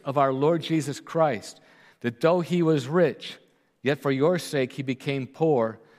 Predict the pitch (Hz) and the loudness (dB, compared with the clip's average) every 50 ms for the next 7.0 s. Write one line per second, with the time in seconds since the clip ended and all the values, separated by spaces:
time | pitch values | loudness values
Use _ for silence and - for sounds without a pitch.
0 | _ _ _ - - 135 135 139 120 123 131 160 180 180 156 151 143 139 135 135 | _ _ _ -6 -2 0 0 0 0 2 2 2 4 4 4 2 2 0 -2 -4
1 | 165 156 - - - - 170 185 196 160 127 110 - - 120 113 120 135 - - | -6 -6 -8 -10 -4 0 2 2 2 2 0 -4 -6 -4 -4 -4 -4 -4 -8 -14
2 | _ _ _ _ _ _ - 120 135 143 135 131 131 127 131 127 123 127 127 127 | _ _ _ _ _ _ -2 0 0 0 0 -2 -4 -4 -4 -2 -2 0 0 -2
3 | 120 113 - - - _ _ _ _ _ - 107 117 135 135 120 101 - - - | -2 -6 -10 -20 -20 _ _ _ _ _ -8 -4 0 2 2 2 0 -4 -8 -14
4 | - - - - _ _ _ _ _ 117 120 139 156 160 156 156 160 160 160 160 | -16 -16 -16 -20 _ _ _ _ _ -4 0 2 2 2 2 2 0 0 0 2
5 | 160 160 156 151 127 - 135 147 160 175 170 160 - - 151 147 165 160 - - | 2 2 0 -2 -4 -4 0 2 2 2 2 0 -2 -4 -2 0 0 -2 -2 0
6 | 160 170 175 175 165 - - 143 131 - 156 156 151 143 143 143 147 151 147 | 2 2 2 2 0 -2 -2 -4 -2 0 0 0 2 2 2 0 2 0 0